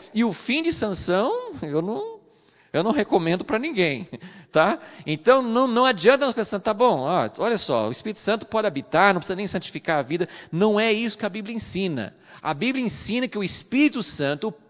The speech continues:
pode operar, pode libertar. Isso é uma das, é um aspecto da obra do Espírito Santo.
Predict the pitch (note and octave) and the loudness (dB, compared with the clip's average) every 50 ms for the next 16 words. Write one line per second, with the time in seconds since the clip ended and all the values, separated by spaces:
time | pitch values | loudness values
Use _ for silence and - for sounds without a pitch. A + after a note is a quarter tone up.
0 | _ - A#3 C#4 D#4 E4+ F4 E4+ C4 G3+ A3+ G#3+ - - D3+ B2 G#2+ G#2 G#2 G#2 | _ 10 12 12 12 12 12 10 8 4 2 2 2 2 -2 -2 -2 -2 -2 -2
1 | B2 C#3+ - - - - - _ _ - - C4+ D#4 F4 F#4 F4+ F4+ - C4 B3+ | -2 -4 -4 -8 -20 -20 -20 _ _ 6 10 12 12 12 12 12 12 10 6 0
2 | A#3+ A#3+ F#3 F3+ D#3+ C3+ - - - D3 D3+ F#3 G#3+ A3+ - - - - - - | 0 0 2 2 0 0 0 -2 0 2 4 4 2 0 -4 -12 -20 -20 -20 -20
3 | _ _ _ _ _ _ _ _ _ _ _ _ _ - A3+ C4+ C4 - - B3 | _ _ _ _ _ _ _ _ _ _ _ _ _ 4 6 6 6 8 8 6
4 | C4+ D4 D4+ D4+ C4 B3+ G#3 - - - - - - - _ _ - F3+ G#3 C4 | 6 8 6 6 6 4 4 2 -2 -4 -8 -16 -20 -20 _ _ 2 4 6 8
5 | D4+ E4 F4 F4+ D#4+ C4 - - - - - - - D4 D#4 D#4 D#4+ D4+ - - | 8 8 10 10 8 8 6 2 0 0 0 2 6 10 10 10 10 8 4 -2
6 | - F3 D#3+ F#3 F3 E3+ F3+ F#3 E3+ E3+ D#3+ D#3+ - - - D3+ C#3+ - - - | -4 2 4 6 8 8 8 8 6 4 0 0 -2 -2 -2 -4 -4 -4 -4 -4
7 | C3+ A#2 G#2+ G2+ - - - | -2 -2 -2 -4 -8 -14 -20